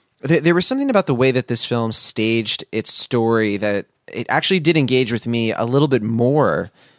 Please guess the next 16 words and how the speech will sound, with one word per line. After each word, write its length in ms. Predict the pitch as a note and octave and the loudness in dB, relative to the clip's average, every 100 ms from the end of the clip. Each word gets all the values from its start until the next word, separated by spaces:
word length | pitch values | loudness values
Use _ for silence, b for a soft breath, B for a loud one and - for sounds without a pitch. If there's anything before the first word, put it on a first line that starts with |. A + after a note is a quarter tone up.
| b - | b -6
than 300 | A2+ G#2 G#2 | -2 -2 0
the 100 | A#2+ | 0
Disney 280 | F#3+ D3+ | 2 0
version. 560 | A2+ F2+ F2 F#2+ F#2 F#2 | -2 -2 -4 -4 -6 -6
I 40 | |
think, 280 | G#2+ F3 D3 B B B | -2 -4 -4 B B B
to 100 | F3 | 0
me, 120 | F3+ | 2
the 100 | F#3+ | 2
Disney 340 | C3+ E3 F3 D#3 | 2 0 2 2
version 600 | A#2+ A#2+ A2 A2+ A2 G#2 | 4 2 2 0 -2 -4
was 180 | G#2+ | -2
such 300 | - A#2 - | 0 0 0
a 160 | G#2+ G2 | 0 0
roller 420 | G2 G2 G2+ G#2 | -2 -2 0 -2
coaster. 600 | - G2+ G#2 - G2+ G2+ | -2 -4 -4 -2 -2 -4